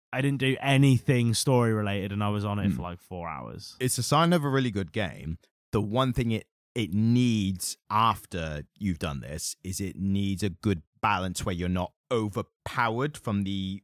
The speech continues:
Speaker 2: from the X P you get from the side stuff.
Speaker 1: Yeah.
Speaker 2: So there's some games where it's so fun to play, you do all the side missions, and then when you go back to the story, you go, "Oh shit, I'm overpowered."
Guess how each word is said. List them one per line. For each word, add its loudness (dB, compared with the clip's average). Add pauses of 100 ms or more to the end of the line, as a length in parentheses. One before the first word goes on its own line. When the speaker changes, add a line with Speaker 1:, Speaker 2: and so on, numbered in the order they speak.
(100)
Speaker 2:
from -2
the 0
X -8
P -8
you 0
get -4
from -2
the 0
side -4
stuff. -4
Speaker 1:
Yeah. -4
Speaker 2:
So 6
there's 2
some 4
games -2
where 0 (240)
it's -8
so 2
fun 0
to -8
play, -2 (120)
you -2
do 4
all 4
the 0
side 2
missions, -8
and -8
then -2
when -2
you -4
go 0
back -2
to -6
the -6
story, 0
you 2
go, -6 (220)
"Oh 6
shit, -2
I'm 0
overpowered." -4